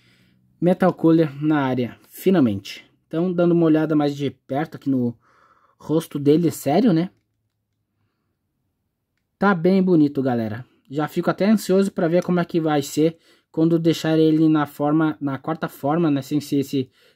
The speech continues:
cromado dele, né? Do Metal Cooler, né?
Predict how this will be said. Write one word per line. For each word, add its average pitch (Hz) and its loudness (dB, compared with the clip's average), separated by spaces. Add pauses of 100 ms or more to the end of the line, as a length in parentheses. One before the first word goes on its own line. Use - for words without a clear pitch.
(120)
cromado 143 2
dele, 131 0
né? 127 -2 (320)
Do 123 -4
Metal 127 0
Cooler, 135 2
né? 123 0